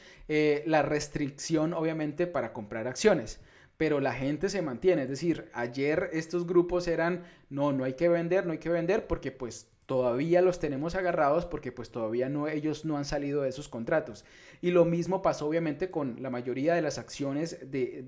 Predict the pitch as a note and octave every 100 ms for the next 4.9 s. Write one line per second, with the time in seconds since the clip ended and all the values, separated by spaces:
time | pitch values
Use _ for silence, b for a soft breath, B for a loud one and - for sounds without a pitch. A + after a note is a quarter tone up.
0 | - C#3+ C3+ C3 C#3 B2+ B2 C3 D3 F#3+
1 | F3+ D3+ C3 G3 - B B B G3+ G#3
2 | F3 D#3+ D3 F3 F3 D3 - C#3 B2+ B2+
3 | D#3+ D#3 - F3 E3 E3+ - C#3 - D#3
4 | C#3+ F3+ - B B - E3+ E3+